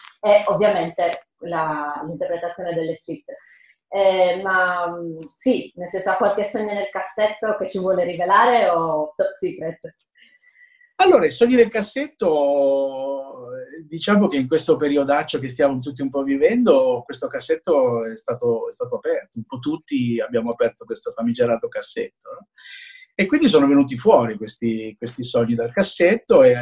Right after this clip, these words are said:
Speaker 2: e molti sono, li ho realizzati. Uno di questi era la, una versione aggiornata appunto della mia edizione de-, con le articolazioni,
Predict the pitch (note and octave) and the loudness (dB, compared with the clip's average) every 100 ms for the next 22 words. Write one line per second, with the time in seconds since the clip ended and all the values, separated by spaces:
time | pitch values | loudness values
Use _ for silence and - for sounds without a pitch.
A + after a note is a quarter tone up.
0 | A#2+ B2+ C#3 F#3+ A3 A#3+ G3 C3 B2+ B2 | -2 -6 -2 -4 -2 -4 -4 -4 -2 0
1 | B2 A#2 - C3 B2+ A#2+ A#2+ A#2 D#3 D3 | 0 -4 -4 -2 -2 -2 -8 -10 -8 -8
2 | - - G3 B3 C#4 D#3 D#3 - B2+ C#3 | -10 -4 -2 0 0 0 0 -2 -2 0
3 | D3+ A#2 A#2 A#2+ B2+ _ _ _ _ _ | 0 -2 -4 -4 -6 _ _ _ _ _
4 | _ - C3+ D3 C#3+ G3+ C#3+ B2+ F3 C#3+ | _ -4 -2 -2 0 -2 0 2 2 0
5 | D3 D3+ B2 C3 D3 A#2+ A2 A2+ A#2 A2+ | -4 -6 -6 -6 -2 -2 -2 -4 -4 -6
6 | A2+ B2+ B2 B2 - B2+ A#2+ A#2+ A#2 A#2 | -8 -8 -6 -6 -2 0 0 0 -2 -6
7 | A#2+ A#2 A#2 A2+ A2+ A#2 - - B2 A#2+ | -8 -10 -12 -14 -14 -14 -14 -6 -4 -4
8 | - C3 B2 B2 A#2+ A#2 A#2 B2 D#3+ | -4 -4 -2 -2 -4 0 0 0 -6